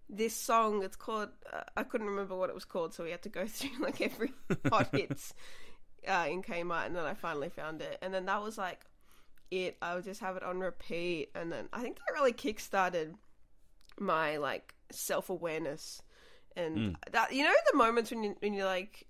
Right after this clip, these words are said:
Speaker 1: "Oh, that's, like, the earliest memory I have as a kid." I think my sentience kicked in. <laughs>
Speaker 2: Right. Yeah, yeah,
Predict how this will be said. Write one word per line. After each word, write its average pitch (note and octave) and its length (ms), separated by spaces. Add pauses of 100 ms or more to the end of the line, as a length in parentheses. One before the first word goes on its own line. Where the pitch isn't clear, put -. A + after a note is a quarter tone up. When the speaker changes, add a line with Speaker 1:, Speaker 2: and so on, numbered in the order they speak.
Speaker 1:
"Oh, A3+ 560 (520)
that's, A3 160
like, - 140
the C#4+ 200
earliest G#3+ 420
memory G3 420
I F#3 80
have F3 220
as E3+ 100
a F3+ 60
kid." E3+ 240
I D#3+ 120
think F#3+ 320
my G3 160
sentience G3 680
kicked - 320
in. F#3 240
<laughs> - 60 (520)
Speaker 2:
Right. F#2 300 (140)
Yeah, F2+ 140
yeah, D#2+ 240